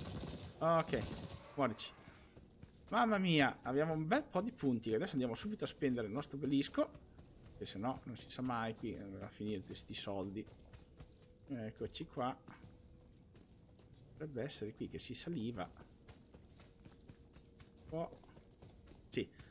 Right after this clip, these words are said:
l'ho fatta così tante volte per arrivare al boss, porca miseria. Eccoci qua. Vediamo se riesco a pu-, a puntare un punto. Voglio vedere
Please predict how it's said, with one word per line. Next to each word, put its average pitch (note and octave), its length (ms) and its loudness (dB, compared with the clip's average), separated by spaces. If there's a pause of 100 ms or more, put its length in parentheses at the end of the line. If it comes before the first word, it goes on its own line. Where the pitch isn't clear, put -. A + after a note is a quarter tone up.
(140)
l'ho - 60 -18
fatta C3 220 0
così C3 180 4
tante C3 240 0
volte D3 300 6
per A2 120 0
arrivare A2+ 280 2
al A2+ 60 2
boss, B2+ 260 2
porca F#2+ 280 -4
miseria. B2 500 2 (960)
Eccoci D3 720 2
qua. A2 200 0 (540)
Vediamo D3 240 2
se D3 80 -4
riesco D#3 200 -2
a C#3+ 40 -2
pu-, - 180 -6
a C3 80 -6
puntare C#3 400 2
un D3 100 2
punto. A3+ 260 2
Voglio B2 180 4
vedere B2+ 320 4